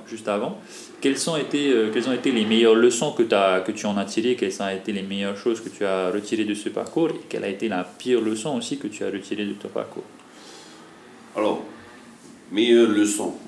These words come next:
Speaker 2: Euh, en fait, la, la pire leçon, c'est la meilleure leçon, en fait. C'est, c'est, C'est quand tu fais, euh, tu décides de faire quelque chose et au final, c'est carrément pas bon, pas bon du tout,
Speaker 1: Mhm.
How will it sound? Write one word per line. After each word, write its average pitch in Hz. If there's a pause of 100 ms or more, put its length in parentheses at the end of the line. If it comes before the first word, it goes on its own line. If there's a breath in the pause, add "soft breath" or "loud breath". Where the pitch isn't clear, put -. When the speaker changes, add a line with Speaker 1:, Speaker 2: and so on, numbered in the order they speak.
(160)
Speaker 2:
Euh, -
en -
fait, 120
la, -
la 104
pire 170
leçon, 135
c'est 120
la 101
meilleure 135
leçon, 120
en -
fait. -
C'est, - (180)
c'est, - (840)
C'est -
quand 113
tu -
fais, 117
euh, 92 (100)
tu -
décides 98
de 104
faire 104
quelque 107
chose 110 (100)
et 95
au 92
final, 95
c'est -
carrément 90
pas 90
bon, 90
pas 107
bon 101
du 87
tout, 156
Speaker 1:
Mhm. -